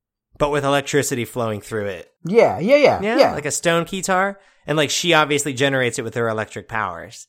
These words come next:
Speaker 2: Yeah.
Speaker 1: All right, so her quest now is to go and gather the greatest musicians in all, one of the greatest musician from each of the fantasy races.
Speaker 2: Yeah.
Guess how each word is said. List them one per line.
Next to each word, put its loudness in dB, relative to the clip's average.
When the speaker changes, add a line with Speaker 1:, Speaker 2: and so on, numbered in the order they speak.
Speaker 2:
Yeah. 4
Speaker 1:
All 2
right, 0
so -2
her -6
quest -6
now -2
is -8
to -6
go 0
and -6
gather -2
the -4
greatest -4
musicians -6
in -4
all, -2
one -2
of -4
the -6
greatest -4
musician -4
from -8
each -6
of -6
the -6
fantasy -6
races. -8
Speaker 2:
Yeah. 6